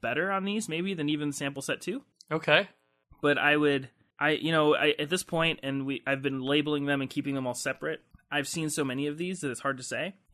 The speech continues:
Speaker 1: They are, at worst, they are at least on par with sample set two, John, and in some ways they might be better, but I will wait to make that distinction until you get some of them so we can discuss that together.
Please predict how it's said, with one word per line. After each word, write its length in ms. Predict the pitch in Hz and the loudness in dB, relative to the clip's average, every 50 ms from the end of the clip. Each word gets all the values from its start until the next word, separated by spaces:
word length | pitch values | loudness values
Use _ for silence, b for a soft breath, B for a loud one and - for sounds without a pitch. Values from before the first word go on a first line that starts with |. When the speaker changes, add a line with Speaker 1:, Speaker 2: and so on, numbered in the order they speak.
| _ | _
Speaker 1:
They 160 | - 139 135 139 | -2 0 2 4
are, 380 | 139 135 131 131 131 127 - _ _ _ _ _ - - | 6 6 6 6 4 2 -2 _ _ _ _ _ 4 4
at 200 | 156 - - - | 4 4 4 -2
worst, 640 | 143 139 156 160 180 214 220 - - - - 135 | -2 2 2 2 2 2 0 -4 -8 -10 -8 -4
they 140 | 139 147 143 | 0 2 4
are 140 | 135 135 131 | 6 6 4
at 100 | 120 - | 4 2
least 220 | 143 143 139 - | 0 -2 -2 -2
on 140 | 151 123 117 | -6 -6 -6
par 280 | - - 143 147 156 160 | -4 0 2 2 4 2
with 120 | 160 156 | 2 -2
sample 260 | - 170 160 156 170 | -4 -6 -6 -6 -6
set 200 | 151 - 165 - | -6 -4 -6 -6
two, 140 | - - 175 | -6 -8 -8
John, 300 | 165 156 170 175 170 170 | -6 -4 -2 -2 -2 -2
and 120 | 135 139 135 | -2 -4 -6
in 80 | 123 | -4
some 200 | 123 - 143 139 | -4 -2 -2 0
ways 180 | 143 139 131 123 | 0 -2 -2 -2
they 60 | 127 | -2
might 160 | 127 123 117 | -4 -4 -4
be 80 | 123 117 | -6 -6
better, 320 | 113 127 143 170 190 196 | -4 -2 -2 -2 -4 -6
but 180 | 156 127 123 123 | -6 -6 -4 -4
I 100 | 123 123 | -2 -2
will 160 | 131 127 127 | -2 -2 -2
wait 300 | 123 143 151 - - - _ _ b b b b b b b b - - | 0 0 -2 -2 -4 -10 _ _ b b b b b b b b -12 -2
to 300 | - 151 143 135 131 123 | 2 2 4 4 2 2
make 200 | 131 143 151 147 | 0 0 0 0
that 80 | 151 135 | -2 -4
distinction 400 | 123 - - 139 131 - 135 127 | -4 -4 -6 -6 -6 -4 -6 -6
until 320 | 127 123 - 131 127 120 | -6 -6 -6 -6 -4 -4
you 160 | 117 113 120 113 | -4 -6 -6 -8
get 160 | 110 - - | -8 -10 -10
some 180 | - 123 117 | -10 -8 -8
of 60 | 117 110 | -8 -8
them 140 | 110 107 110 | -8 -8 -10
so 100 | - 120 | -10 -8
we 120 | 120 113 | -10 -10
can 100 | 113 110 | -10 -12
discuss 280 | 110 107 - 110 107 - | -12 -10 -10 -10 -10 -10
that 180 | - - - | -12 -12 -12
together. 420 | - 113 107 98 92 95 98 131 | -12 -12 -10 -10 -10 -10 -12 -14